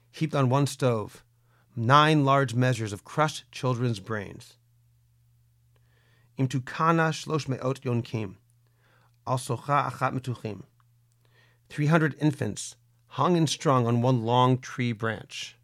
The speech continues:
Im tira'ena rakot va'nugot, kvulot al yad rav hatabachim.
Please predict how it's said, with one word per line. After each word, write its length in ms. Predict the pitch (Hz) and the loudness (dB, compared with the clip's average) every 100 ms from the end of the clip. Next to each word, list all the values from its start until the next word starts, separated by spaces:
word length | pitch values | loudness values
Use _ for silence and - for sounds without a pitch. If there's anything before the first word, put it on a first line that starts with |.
| _ _ _ _ _ _ _ _ _ _ _ _ _ _ _ | _ _ _ _ _ _ _ _ _ _ _ _ _ _ _
Im 100 | - | -6
tira'ena 760 | 127 135 127 - 151 165 175 170 | -2 0 -2 -2 0 2 2 2
rakot 520 | 120 - - 180 - _ 123 | -2 -6 -2 -2 -2 _ -2
va'nugot, 680 | 120 131 117 123 139 - - _ _ _ _ _ _ _ | 0 2 0 0 -2 -4 -20 _ _ _ _ _ _ _
kvulot 560 | - 120 123 127 170 165 | -10 -4 0 2 2 0
al 140 | 131 | -4
yad 420 | 127 131 131 131 113 | -2 0 0 0 0
rav 220 | 123 127 | 0 0
hatabachim. 640 | 123 117 110 104 101 95 | -2 -4 -4 -4 -8 -12